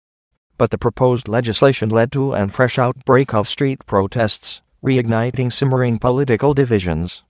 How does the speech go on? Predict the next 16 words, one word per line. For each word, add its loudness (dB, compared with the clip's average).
and 0
raising 2
the -4
specter -4
of -2
renewed 0
political 2
turmoil 0
in 0
the 2
Southeast 0
Asian 0
nation. -2
Calls 2
the -2
shots. -4